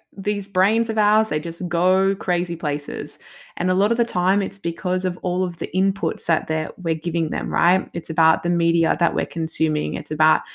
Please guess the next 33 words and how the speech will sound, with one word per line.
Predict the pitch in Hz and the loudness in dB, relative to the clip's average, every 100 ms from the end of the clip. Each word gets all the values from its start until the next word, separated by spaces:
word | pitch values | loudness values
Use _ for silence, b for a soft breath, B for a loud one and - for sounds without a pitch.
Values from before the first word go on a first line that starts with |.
| B B | B B
the | 165 | 0
games | 147 147 151 160 | 2 2 2 0
we're | 156 | -2
playing, | - 151 151 147 151 | 0 0 0 0 -2
the | 156 | 0
movies | 165 156 151 147 | 2 2 2 0
we're | 151 | 0
watching, | 156 156 - - 151 156 - _ _ _ _ _ _ _ _ _ _ - | 0 -2 -2 -4 -2 -4 -8 _ _ _ _ _ _ _ _ _ _ 0
and | 175 | 0
potentially | 175 - 170 - 170 | 0 0 0 2 0
even | 170 | 0
the | - | -2
conversations | 185 156 - 160 170 - 147 - | -2 -2 0 0 0 -2 -4 -4
that | - | -4
we're | - | -2
having | 170 160 165 | 0 0 2
and | 156 | 0
the | - | -4
people | - 165 151 | -2 -2 0
that | 151 - | 0 0
we're | 160 156 | 0 0
around. | - - - 196 - - b b b b b _ _ _ _ _ - | 0 0 0 -2 -6 -14 b b b b b _ _ _ _ _ -10
It's | - | -2
a | 180 | 2
lot | 180 190 | 4 4
of | 196 | 2
things | - 190 185 - - | 2 2 2 0 -4
that | - - | -4 -2
go | 170 170 | 0 2
into | 175 175 165 | 2 0 -2
those | 160 156 - | -2 -4 -2
first | 156 156 - | -4 -2 -4
thoughts. | - 151 - - - - | 0 0 0 -4 -8 -8